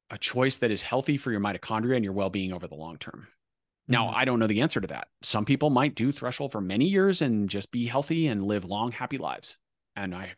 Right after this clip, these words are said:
Speaker 1: hope that is the case for you. I'm just saying, think critically for a moment, especially if you're having recurrent health problems. Is this a choice that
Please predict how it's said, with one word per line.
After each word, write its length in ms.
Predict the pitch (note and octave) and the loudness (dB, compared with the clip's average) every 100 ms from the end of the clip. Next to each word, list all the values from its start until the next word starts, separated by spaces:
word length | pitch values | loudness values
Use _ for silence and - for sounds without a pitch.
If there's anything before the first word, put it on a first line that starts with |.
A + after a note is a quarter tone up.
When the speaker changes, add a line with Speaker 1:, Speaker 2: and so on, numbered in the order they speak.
| _ | _
Speaker 1:
hope 320 | - - D3 - | -4 0 2 2
that 160 | A2+ | 0
is 120 | A2+ | 0
the 80 | A#2+ | -2
case 200 | - G2+ | -6 -6
for 120 | - | -8
you. 180 | D2 C2+ - - - | -8 -8 -12 -20 -8
I'm 80 | - | -2
just 180 | B2+ C#3 | 2 4
saying, 400 | - D#3 B2+ C#3+ - - | 4 6 4 2 -4 -2
think 240 | E3 E3+ | 0 2
critically 380 | - E3 D3+ C3 | 0 0 2 0
for 180 | - A2+ | 2 0
a 60 | |
moment, 320 | G2+ B2+ G#2 | 2 2 0
especially 480 | F#2 - D3 D#3+ F#3 | -4 0 0 2 0
if 100 | D3+ | 0
you're 60 | C#3 | 0
having 280 | B2+ B2 A2+ | 0 0 -2
recurrent 380 | G2+ - B2 | -4 -2 -4
health 240 | - A#2 - | -2 -4 -4
problems. 500 | - C#2+ A1 - - _ _ _ _ _ _ _ _ _ - | -6 -8 -10 -12 -14 _ _ _ _ _ _ _ _ _ -2
Is 140 | A2+ | 0
this 160 | B2 - | 0 -2
a 40 | |
choice 360 | - A2 G2 - | -2 0 0 -2
that 280 | G2+ F#2 | -2 -4